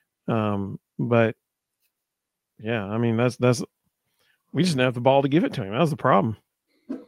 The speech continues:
But I agree, when we did have it, we should have tried to target him more. Uh, Fort Rep One, welcome, buddy. He said, "Did Gerald Mincey play?" He did, but it was very, very late in the game because he was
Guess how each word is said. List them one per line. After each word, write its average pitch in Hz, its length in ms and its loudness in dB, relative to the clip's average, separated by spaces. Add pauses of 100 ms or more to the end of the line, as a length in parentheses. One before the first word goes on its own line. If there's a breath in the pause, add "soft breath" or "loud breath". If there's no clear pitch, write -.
(520)
But 143 120 8
I 123 120 10
agree, 131 220 4
when 120 160 4
we 113 140 0
did 127 140 2
have 107 160 0
it, 113 100 -6
we 110 100 -6
should 113 160 -4
have 98 80 -4
tried 110 220 -4
to 95 120 -10 (240)
target 120 300 -4
him 113 160 -2
more. 101 420 -4 (1000 soft breath)
Uh, 104 180 4
Fort 156 280 2
Rep 156 180 4
One, 165 180 6
welcome, 147 240 4
buddy. 147 160 6
He 139 100 4
said, 131 200 0
"Did 123 120 0
Gerald 151 280 0
Mincey 139 240 -4
play?" 139 380 2
He 127 200 -2
did, 127 640 6
but 127 140 0
it 131 40 0
was 113 200 -2
very, 127 460 2
very 123 200 2
late 117 220 -2
in 107 60 -8
the 110 60 -6
game 110 440 -4 (520)
because 120 400 0
he 139 140 -2
was 127 260 0